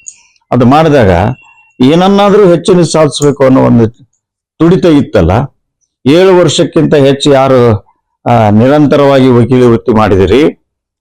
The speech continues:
ಅವರು ನೇರವಾಗಿ ಜಿಲ್ಲಾ ನ್ಯಾಯಾಧೀಶರಾಗಬಹುದು ಅಂತ, ಆ, ಸರ್ಕಾರಿ ಅಧಿಸೂಚನೆ ಬಂತು ಹೈಕೋರ್ಟಿಂದ. ಅದು ಬಂದ ಮೇಲೆ ನನ್ನ, ನನಗನಿಸ್ತು ಅದನ್ನ ಯಾಕೆ ಪ್ರಯತ್ನ ಮಾಡಬಾರ್ದು ಅಂತೇಳಿ.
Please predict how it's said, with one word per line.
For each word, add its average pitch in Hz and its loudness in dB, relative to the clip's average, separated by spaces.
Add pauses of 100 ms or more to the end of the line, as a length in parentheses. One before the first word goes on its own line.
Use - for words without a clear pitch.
ಅವರು 135 0
ನೇರವಾಗಿ 160 2
ಜಿಲ್ಲಾ 139 0
ನ್ಯಾಯಾಧೀಶರಾಗಬಹುದು 117 0
ಅಂತ, 92 -4 (800)
ಆ, - -8 (100)
ಸರ್ಕಾರಿ 113 -2 (400)
ಅಧಿಸೂಚನೆ 110 0
ಬಂತು 120 -4
ಹೈಕೋರ್ಟಿಂದ. 101 -2 (600)
ಅದು 123 0
ಬಂದ 151 0
ಮೇಲೆ 123 0 (360)
ನನ್ನ, 143 0 (1000)
ನನಗನಿಸ್ತು 151 -2
ಅದನ್ನ 131 0
ಯಾಕೆ 156 -2
ಪ್ರಯತ್ನ 131 0
ಮಾಡಬಾರ್ದು 82 -4
ಅಂತೇಳಿ. - -20